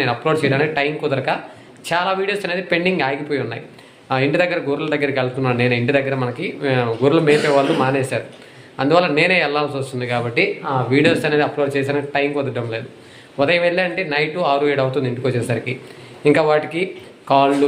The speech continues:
ఏదైనా పాలు తాకపోయినా, పిల్లలకు పాలు తాపుకుంటే ఇట్లా బాగా లేట్ అయిపోవడం వల్ల వీడియోస్ పెట్టేదానికి టైమ్ కుదరదు. పల్లెల్లో విలేజ్లోకి వెళ్ళేసి, ఆ, అక్కడ వీడియోస్ తీసుకొచ్చి అప్‌లోడ్ చేసేంత టైమ్ కూడా కుదరడం లేదు. ఇంటి దగ్గర వరి కోతలకు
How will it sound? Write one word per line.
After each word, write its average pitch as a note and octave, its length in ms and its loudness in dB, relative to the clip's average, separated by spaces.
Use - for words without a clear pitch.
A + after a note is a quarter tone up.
ఏదైనా C3+ 220 4
పాలు C3+ 260 4
తాకపోయినా, C3 420 -2
పిల్లలకు C3 380 0
పాలు C3 220 4
తాపుకుంటే B2 400 -2
ఇట్లా D#3 120 0
బాగా E3+ 180 0
లేట్ D#3+ 220 2
అయిపోవడం B2+ 360 2
వల్ల B2+ 120 0
వీడియోస్ G#3 340 4
పెట్టేదానికి D#3 480 0
టైమ్ D3+ 240 -2
కుదరదు. B2 260 -4
పల్లెల్లో D#3+ 340 2
విలేజ్లోకి D3+ 600 2
వెళ్ళేసి, B2+ 400 0
ఆ, C3 60 4
అక్కడ C#3 140 -4
వీడియోస్ D#3+ 300 2
తీసుకొచ్చి D3 480 2
అప్‌లోడ్ C#3 280 0
చేసేంత C3 340 0
టైమ్ C#3 220 2
కూడా C#3+ 180 2
కుదరడం B2+ 320 0
లేదు. A#2 140 -4
ఇంటి C#3 160 0
దగ్గర C#3 200 2
వరి D#3 180 4
కోతలకు D3 360 2